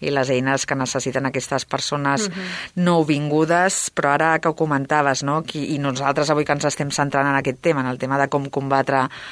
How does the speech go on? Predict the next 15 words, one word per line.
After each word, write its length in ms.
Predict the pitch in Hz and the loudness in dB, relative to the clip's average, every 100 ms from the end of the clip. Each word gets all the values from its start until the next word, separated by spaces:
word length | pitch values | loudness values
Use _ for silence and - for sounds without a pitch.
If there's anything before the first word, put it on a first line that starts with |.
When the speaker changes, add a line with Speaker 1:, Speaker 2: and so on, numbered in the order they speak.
| - - | -16 -4
Speaker 1:
el 160 | 156 143 | 0 2
racisme, 640 | 139 139 - 160 156 135 | 2 0 2 0 0 -2
quins 180 | 170 165 | 0 -2
són 80 | 220 | 0
els 120 | 170 | -2
problemes 560 | - 131 143 147 131 - | -2 0 0 0 -4 -4
que 100 | 147 | 0
detecteu 600 | 131 123 131 - 143 175 | 0 0 -4 0 2 2
o 80 | 139 | 2
que 60 | 139 | 0
us 160 | 135 | 0
expliquen, 720 | 139 131 - 156 - 170 190 | -2 -2 -4 -4 0 0 0
no? 160 | 151 269 - - - - - 151 | -2 -2 -4 -12 -12 -14 -6 -2
Ah, 840 | 147 139 131 131 123 120 120 123 | 2 2 2 0 0 -2 -4 -8
que, 120 | 120 | -4